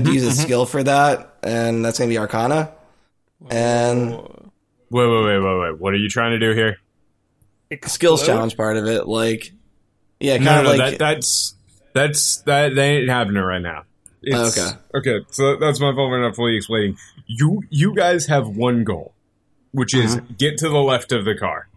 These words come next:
Speaker 1: physically.
Speaker 2: Okay.
Speaker 1: Like, on the map. And you gotta, the, the obstacle that you're dealing with is these things.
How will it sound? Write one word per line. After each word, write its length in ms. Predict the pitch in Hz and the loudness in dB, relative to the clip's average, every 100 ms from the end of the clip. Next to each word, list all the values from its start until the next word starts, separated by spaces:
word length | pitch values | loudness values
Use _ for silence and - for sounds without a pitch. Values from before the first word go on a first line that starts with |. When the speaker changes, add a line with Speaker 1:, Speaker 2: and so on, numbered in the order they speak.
| _ _ _ - | _ _ _ -8
Speaker 1:
physically. 440 | - 135 98 - 80 - _ _ _ _ _ _ _ _ _ _ | -2 0 -2 -6 -18 -20 _ _ _ _ _ _ _ _ _ _
Speaker 2:
Okay. 300 | - 117 104 117 - _ _ _ _ | -10 -6 -4 -6 -10 _ _ _ _
Speaker 1:
Like, 240 | 123 113 - - | -2 -2 -4 -2
on 380 | 131 131 127 | 0 2 0
the 140 | 117 117 | 2 2
map. 320 | 110 90 - _ _ _ _ _ _ _ _ _ _ _ _ _ _ _ _ | 0 -2 -8 _ _ _ _ _ _ _ _ _ _ _ _ _ _ _ _
And 500 | 175 196 170 131 123 107 - _ _ _ _ | 0 2 4 2 2 -2 -6 _ _ _ _
you 180 | 143 143 | 0 4
gotta, 340 | 147 143 139 - - | 4 4 2 -2 -18
the, 400 | - 117 131 127 101 123 123 | -20 -10 -8 -8 -6 -4 0
the 200 | 135 139 | 0 0
obstacle 560 | 123 147 147 - 156 151 | -2 -2 -2 -2 -2 0
that 80 | 139 | 0
you're 160 | 110 117 | 0 0
dealing 320 | 127 131 120 | 0 0 0
with 160 | 104 101 | -2 -2
is 260 | 113 101 | -4 -4
these 320 | 104 117 104 - | 0 0 -2 -6
things. 420 | 80 - - - | -10 -12 -16 -18